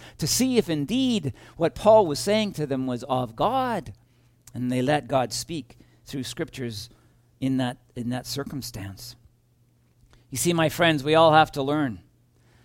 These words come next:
And we can listen to sermon series, we can study scripture, we can read great books about this, and I would encourage you to. You can get a mentor. But in the end of the day, we have got to know. Uh,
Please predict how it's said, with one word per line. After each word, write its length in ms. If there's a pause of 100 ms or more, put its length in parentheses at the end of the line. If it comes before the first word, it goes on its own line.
(240)
And 80
we 60
can 180
listen 220
to 80
sermon 320
series, 440
we 80
can 120
study 260
scripture, 420
we 120
can 160
read 200
great 300
books 300
about 260
this, 320 (260)
and 80
I 80
would 120
encourage 420
you 140
to. 340 (320)
You 80
can 160
get 160
a 60
mentor. 500 (520)
But 80
in 100
the 120
end 120
of 60
the 80
day, 140
we 260
have 140
got 300
to 60
know. 460 (640)
Uh, 120